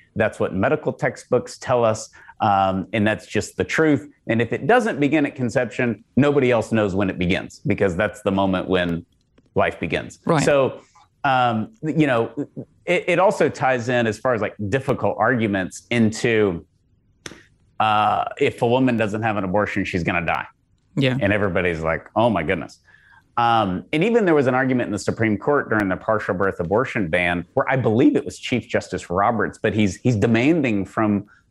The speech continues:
Speaker 1: um, I think it was the naral attorney, "Give me the example. Like, this woman has this medical case, and unless she has an abortion, she's gonna die." And they couldn't give an example. But even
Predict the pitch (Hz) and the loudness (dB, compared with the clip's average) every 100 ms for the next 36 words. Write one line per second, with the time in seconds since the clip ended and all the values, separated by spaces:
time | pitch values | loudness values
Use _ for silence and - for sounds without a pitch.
0 | _ 98 98 95 87 85 - 104 131 120 | _ 0 2 2 0 -6 -6 -2 0 0
1 | 104 98 98 98 131 117 101 90 85 - | 0 0 2 2 4 4 2 0 -4 -6
2 | 131 143 113 87 - _ _ _ 131 113 | 0 2 2 -2 -8 _ _ _ 4 6
3 | 165 120 135 113 117 101 87 127 147 - | 4 4 4 4 4 2 2 0 -2 -8
4 | - _ - 101 101 120 123 120 127 139 | -14 _ -4 -2 2 0 0 2 4 4
5 | 120 117 113 110 - 107 90 120 117 - | 4 2 0 -4 -4 -4 -2 -2 0 2
6 | 120 131 123 104 - 98 92 - 113 107 | 2 0 -4 -4 0 0 -2 -6 -2 0
7 | 104 110 127 - 107 113 107 95 90 151 | 2 2 0 -2 -2 0 -2 -4 0 0
8 | 165 117 98 - - - 117 90 101 92 | 0 -2 -4 -6 -20 -4 -2 0 -2 0
9 | 104 113 87 - _ _ _ - 120 117 | 0 -2 -4 -8 _ _ _ -4 0 0
10 | - - 143 113 120 104 90 87 110 120 | 0 -2 -2 0 -2 -2 -6 -2 -2 -2
11 | - 82 - - - 127 156 226 240 170 | -2 -6 -6 -20 -2 2 2 2 2 -2